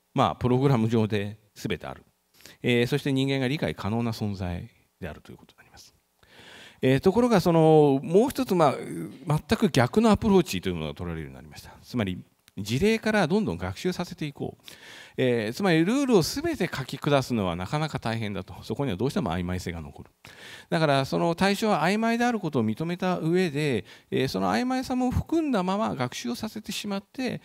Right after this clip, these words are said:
そして、えーと、まあ、人間の行為であるとか、もしくは、えー、いわゆる、まあ、学習させたい対象、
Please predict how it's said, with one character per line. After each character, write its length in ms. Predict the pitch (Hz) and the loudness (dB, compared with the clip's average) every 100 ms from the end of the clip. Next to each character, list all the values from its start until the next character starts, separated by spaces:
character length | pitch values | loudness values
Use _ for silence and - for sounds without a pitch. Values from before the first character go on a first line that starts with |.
| - _ | -16 _
そ 140 | 277 | -10
し 60 | - | -4
て、 320 | 269 233 165 | -2 0 0
え 20 | |
ー 20 | - | 0
と、 320 | 151 139 131 | 2 4 4
ま 240 | 131 82 | 2 2
あ、 20 | 104 | 0
人 200 | 117 113 | 0 0
間 140 | 110 | 0
の 80 | 104 | 0
行 180 | 131 104 | 0 0
為 80 | |
で 80 | 87 | -2
あ 40 | 87 | -6
る 80 | |
と 120 | - 90 | -8 -6
か、 260 | 135 107 | -4 -2
も 100 | 98 | -4
し 60 | - | -4
く 100 | 110 | -2
は、 160 | 113 90 | 0 0
え 800 | 87 82 82 80 80 80 80 - | -4 -6 -8 -10 -10 -12 -14 -12
ー、 60 | 120 | -6
い 20 | |
わ 80 | 143 | -4
ゆ 40 | |
る、 80 | 92 | -4
ま 140 | 98 | -8
あ、 20 | 76 | -6
学 240 | 104 - | -8 -6
習 140 | - | -6
さ 120 | 123 117 | -6 -6
せ 140 | 120 | -2
た 80 | 113 | -2
い 80 | 101 | -2
対 260 | 110 107 | -4 -4
象、 320 | 104 101 95 | -2 -2 -2